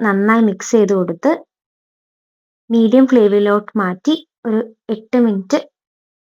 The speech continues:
പത്ത് മിനിറ്റോളം പിന്നെയും ചൂടാക്കി എടുക്കുക.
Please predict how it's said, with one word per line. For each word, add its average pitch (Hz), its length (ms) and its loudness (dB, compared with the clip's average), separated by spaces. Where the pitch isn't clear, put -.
പത്ത് 233 240 -4
മിനിറ്റോളം 214 520 0
പിന്നെയും 214 440 0
ചൂടാക്കി 190 540 -4
എടുക്കുക. 190 360 -2